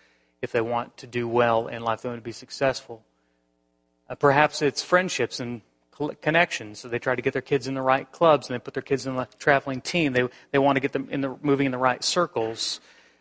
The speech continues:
Perhaps it is hustle, work ethic, natural talent,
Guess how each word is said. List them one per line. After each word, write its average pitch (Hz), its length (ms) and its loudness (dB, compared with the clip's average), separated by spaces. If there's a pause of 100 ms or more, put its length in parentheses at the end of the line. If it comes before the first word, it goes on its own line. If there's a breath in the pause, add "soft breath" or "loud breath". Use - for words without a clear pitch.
(200 soft breath)
Perhaps 143 580 4
it 147 160 0
is 139 500 2
hustle, 123 500 2 (400)
work 139 300 4
ethic, 104 420 0 (680)
natural 127 400 2
talent, 107 600 -4